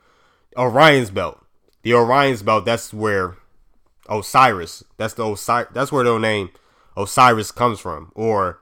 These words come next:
vi-, and vice versa. You know, Orion's belt is named after the power of Osiris. That's why it's called the Orion's belt. The O,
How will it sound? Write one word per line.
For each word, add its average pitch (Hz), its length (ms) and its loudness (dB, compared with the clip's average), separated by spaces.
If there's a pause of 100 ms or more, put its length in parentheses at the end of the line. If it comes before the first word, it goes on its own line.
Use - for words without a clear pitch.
vi-, 104 140 -2
and 104 180 -12
vice 101 240 -4
versa. 87 400 -4 (600)
You 113 140 -4
know, 104 240 2
Orion's 110 440 0
belt 104 200 0
is 87 80 -16
named 104 300 -4
after 98 240 -8
the 87 40 -12
power 101 360 0
of 92 160 -8
Osiris. 90 500 -4
That's 95 180 -10
why 95 120 -6
it's 90 100 -12
called 95 180 -10
the 90 80 -10
Orion's 90 380 -6
belt. 95 220 -6
The 80 100 -12
O, 98 320 -8